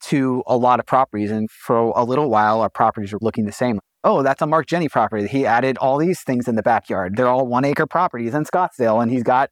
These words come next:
X, Y, and Z amenities." But people started doing the same thing. And that's when we really transitioned to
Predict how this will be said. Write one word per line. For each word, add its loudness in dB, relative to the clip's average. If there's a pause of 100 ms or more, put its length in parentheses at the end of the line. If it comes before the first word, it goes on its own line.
X, -2
Y, 2
and 0
Z 0
amenities." 0 (400)
But -2 (160)
people 0
started 0 (340)
doing -2
the -2
same -2
thing. 0 (380)
And 0 (220)
that's 0
when 0
we 0
really 2
transitioned -2 (240)
to -2